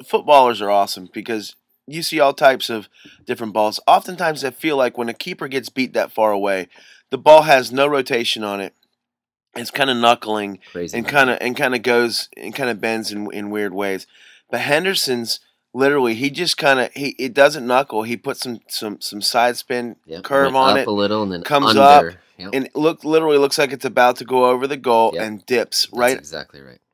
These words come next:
Speaker 1: over Courtois' hand, yet under the bar.
Speaker 2: You
Speaker 1: It was
Speaker 2: couldn't
Speaker 1: a great
Speaker 2: place it
Speaker 1: Nope.
Speaker 2: any further into the corner than he
Speaker 1: Nope.
Speaker 2: did.
Speaker 1: And it
Speaker 2: Yes.
Speaker 1: had to be at that angle, otherwise it would have gotten blocked. It
Speaker 2: It's
Speaker 1: was fantastic.
Speaker 2: It was an excellent goal.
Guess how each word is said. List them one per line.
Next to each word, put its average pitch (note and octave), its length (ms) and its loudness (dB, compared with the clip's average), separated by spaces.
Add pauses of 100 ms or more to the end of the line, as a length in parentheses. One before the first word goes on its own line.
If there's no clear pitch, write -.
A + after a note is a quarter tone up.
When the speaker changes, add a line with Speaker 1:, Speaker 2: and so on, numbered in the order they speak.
Speaker 1:
over F#3 580 4 (240)
Courtois' D#3 680 -2
hand, G2+ 420 -6 (140)
yet G#2 360 -4
under A2 300 -6
the G2+ 100 -8
bar. F2+ 460 -2 (640)
Speaker 2:
You A2+ 160 -2
Speaker 1:
It D3 60 2
was A#2 140 -2
Speaker 2:
couldn't A#2+ 100 -2
Speaker 1:
a - 40 -12
great A2+ 140 0
Speaker 2:
place C3+ 280 0
it D#2+ 180 -8 (140)
Speaker 1:
Nope. G2 140 -4
Speaker 2:
any A2+ 160 -4
further G#2+ 460 -6
into F#2+ 160 -8
the E2+ 80 -12
corner E2 380 -10
than C#2+ 140 -20
he D#2+ 160 -20
Speaker 1:
Nope. G2 160 -10
Speaker 2:
did. - 120 -20
Speaker 1:
And C#3+ 140 2
it C3+ 40 0
Speaker 2:
Yes. B2+ 120 -4
Speaker 1:
had C#3+ 240 4
to D3+ 80 -4
be C#3+ 140 0
at C3 80 0
that B2+ 160 2
angle, A#2+ 360 0
otherwise G#2+ 380 0
it G#2 60 -8
would G2+ 100 -6
have F#2 80 -8
gotten F2+ 200 -8
blocked. D2 340 -12
It - 80 -14
Speaker 2:
It's F#2+ 80 -6
Speaker 1:
was F#2+ 160 -10
fantastic. F2+ 600 -14
Speaker 2:
It - 20 -20
was E2+ 80 -20
an E2+ 100 -12
excellent F2 480 -8
goal. D#2 380 -12